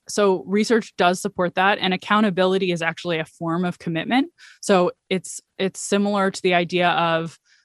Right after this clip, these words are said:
for instance, imposing a fine on yourself if you fail to achieve a goal, which, by the way, is something people can literally do. There are websites like Beeminder and stick dot com where you can go put money on the line that you'll forfeit if you fail to achieve a goal, and then choose a friend who will hold you accountable.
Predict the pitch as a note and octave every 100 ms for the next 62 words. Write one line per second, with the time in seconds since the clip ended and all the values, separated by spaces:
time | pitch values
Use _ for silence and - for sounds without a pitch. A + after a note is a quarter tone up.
0 | _ F#3+ F3+ - F3+ F3 - - F#3 F#3+
1 | F#3+ F3+ E3 - F#3 F3+ F#3 E3 E3 E3
2 | - D#3 - E3 F3 - E3 E3+ D#3+ -
3 | E3 E3 E3 F3 - E3 E3+ D#3+ D#3 D3+
4 | F3 - F3+ E3+ E3 G3 - E3+ E3+ _
5 | - E3+ E3+ E3 E3+ E3+ D#3+ E3 F3 D#3+
6 | D#3+ D3+ D#3 - D#3 C#3+ - D#3+ D3 F3
7 | D#3+ D#3 D#3 E3+ F3 E3+ - - F3+ F3
8 | D#3 - E3 D#3 D#3+ E3 D#3+ D#3+ D#3 -
9 | - - G#3 G3 F3 F3 F3 F3+ F#3 F#3
10 | F#3+ G3+ - E3 - E3 E3 - - F3+
11 | F3+ F3 D#3+ E3+ E3 - E3 D#3+ D3+ D3+
12 | D#3 D#3+ D#3+ D#3 - - _ _ _ -
13 | F#3 F3 - F3 E3 E3+ F3 F3 E3+ F3
14 | E3 E3+ E3+ D#3+ D#3+ D#3+ D#3+ D#3+